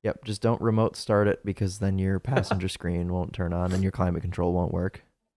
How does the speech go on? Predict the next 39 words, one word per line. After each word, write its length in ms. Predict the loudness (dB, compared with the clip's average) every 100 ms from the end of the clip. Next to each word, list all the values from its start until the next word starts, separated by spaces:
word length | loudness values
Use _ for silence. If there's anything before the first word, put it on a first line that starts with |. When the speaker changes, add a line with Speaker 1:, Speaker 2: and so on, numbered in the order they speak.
| _ _ -20 -20 _ _ _
Speaker 2:
Most 240 | 4 4 6
cars 180 | 4 6
don't 140 | 2
have 100 | 2
to 80 | 4
worry 140 | 6
about 160 | 6 4
their 100 | 0
passenger 420 | -2 -8 -8 -14
screen 280 | -14 -10 -12
not 160 | -12 -20
working. 300 | -20 -16 -16 _ _ _ _ _ _ _ _
Speaker 1:
Yes, 160 | -8 -8
but 160 | -10 -4
some 220 | -2 0
people 240 | -4 -6
do. 280 | -4 -2 -4 -8 _
Speaker 2:
Yeah. 120 | -10 -10 _ -8
Speaker 1:
Mm-hmm. 180 | -6 -8 -10 _ _ _ _ _ _ _
Speaker 2:
And 80 | 6
then 60 |
the 60 | 8
last 240 | 8 6 4
car 180 | 6
we 120 | 6 6
have 180 | 4
this 140 | 0 -2
week, 120 | -2
probably 220 | 0 0
the 60 | 0
most 180 | -2 -4
exciting, 420 | _ 0 2 0
is 120 | -2
a 40 |
B 100 | 0
M 100 | -2
W 240 | 0 -2 -4
I 220 | -4 -4
four. 500 | -4 -2 0 0 -2